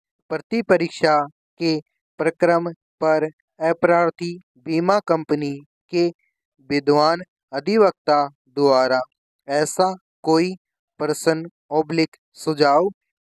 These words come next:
प्रस्तुत नहीं किया है, जिससे यह परिलक्षित होता हो कि उक्त दुर्घटना कारित ही नहीं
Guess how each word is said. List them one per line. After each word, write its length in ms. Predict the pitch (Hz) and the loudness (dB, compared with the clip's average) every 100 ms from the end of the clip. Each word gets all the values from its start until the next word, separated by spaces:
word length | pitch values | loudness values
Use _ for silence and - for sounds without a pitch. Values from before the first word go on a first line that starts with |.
| - | -4
प्रस्तुत 440 | 170 165 - 170 - _ 147 | -4 -4 -2 -4 -4 _ -6
नहीं 380 | 151 156 160 156 | -4 -2 -4 -8
किया 540 | _ _ 165 151 131 135 123 _ - | _ _ -2 2 2 2 -4 _ -6
है, 180 | 170 170 - _ _ _ _ _ _ _ _ | -4 -4 -6 _ _ _ _ _ _ _ _
जिससे 440 | 135 165 165 - 156 151 160 127 | -6 -6 -4 -2 -2 -2 -10 -2
यह 340 | 135 147 143 - _ _ _ _ - | 0 2 0 -2 _ _ _ _ -6
परिलक्षित 760 | 156 202 220 190 - 170 - _ _ - | -2 0 2 0 0 -2 -4 _ _ -6
होता 340 | 139 - 139 131 127 - _ | -6 0 2 2 0 -8 _
हो 200 | 156 202 202 _ _ _ _ _ | 0 2 0 _ _ _ _ _
कि 200 | 214 233 - _ _ | -6 -6 -8 _ _
उक्त 320 | 175 180 - 180 170 _ | -6 -6 -4 -4 -6 _
दुर्घटना 760 | 131 151 147 151 139 135 135 131 - _ | -2 0 2 0 0 -2 0 -2 -8 _
कारित 440 | 143 143 147 - _ _ _ | -2 -2 -2 -8 _ _ _
ही 300 | 165 175 170 _ _ _ | -6 -6 -8 _ _ _
नहीं 480 | 151 156 156 147 | -4 -2 -2 -4